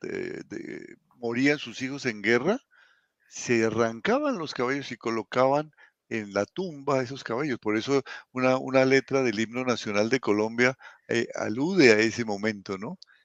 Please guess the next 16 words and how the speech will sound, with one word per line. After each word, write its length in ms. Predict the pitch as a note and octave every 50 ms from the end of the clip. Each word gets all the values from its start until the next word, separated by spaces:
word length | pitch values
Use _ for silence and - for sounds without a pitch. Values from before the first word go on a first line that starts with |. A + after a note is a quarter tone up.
| _ _ _ _ -
En 120 | G#2 G2
el, 160 | G2 F#2+ F#2
del 180 | - G2 F#2 F2+
profundo 520 | - A2+ G#2 F#2+ - - A#2+ A#2+ B2 C3+
dolor 360 | C3 A#2+ G#2+ G2+ A2 B2+ B2+ A2
de 100 | A2+ G#2
los 200 | G2 F#2 - -
hijos 240 | A2 G2+ A#2 A#2 G#2
muertos 380 | A2 A2+ G#2 - - A2+ -
en 160 | A2+ F#2+ F#2 F2+
guerra. 240 | G2 G2 F#2 F#2
Dice: 260 | F2+ F2+ F2+ - G2+ G2
"La 160 | G2+ G2+ G#2
Virgen 500 | A#2+ D3+ F#3+ G3 - - - - F3+ E3+
sus 300 | - - B2 G#2+ - -
cabellos 800 | - - A2+ G#2+ G#2+ C3+ D#3+ D#3+ B2+ A#2+ C#3+ D#3 - - -